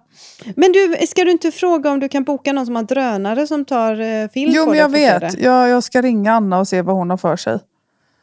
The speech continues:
Speaker 1: Ja,
Speaker 2: Eh, för det,
Speaker 1: vi
Speaker 2: ja,
Speaker 1: har en
Speaker 2: men
Speaker 1: drönare, men jag vet inte om
Speaker 2: Nej, jag vill inte övningsköra en drönare första gången på, fra-, över
Speaker 1: Nej.
Speaker 2: mina gäster. Det känns dumt.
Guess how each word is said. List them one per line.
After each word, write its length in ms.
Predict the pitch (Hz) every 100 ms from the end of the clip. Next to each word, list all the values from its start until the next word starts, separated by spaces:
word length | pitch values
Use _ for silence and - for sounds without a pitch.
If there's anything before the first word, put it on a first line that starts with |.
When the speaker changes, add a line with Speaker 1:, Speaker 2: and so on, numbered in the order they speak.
| _
Speaker 1:
Ja, 100 | -
Speaker 2:
Eh, 540 | 214 202 202 202 196 196
för 100 | 240
det, 60 |
Speaker 1:
vi 40 | 285
Speaker 2:
ja, 60 |
Speaker 1:
har 60 | 349
en 40 | -
Speaker 2:
men 80 | 220
Speaker 1:
drönare, 420 | 247 233 214 214
men 140 | 226
jag 100 | 240
vet 120 | 247
inte 220 | 262 240 240
om 200 | 233 233
Speaker 2:
Nej, 240 | 214 214
jag 100 | 240
vill 120 | 240
inte 140 | 254 240
övningsköra 720 | 262 202 185 185 214 220 226
en 80 |
drönare 400 | 226 220 175 170
första 300 | 180 190 -
gången 320 | 175 160 165 190
på, 360 | 185 180 156
fra-, 180 | - 175
över 160 | 196 190
Speaker 1:
Nej. 140 | 185
Speaker 2:
mina 180 | 190 180
gäster. 380 | 185 190 - 190
Det 220 | 202 208
känns 200 | - 196
dumt. 160 | -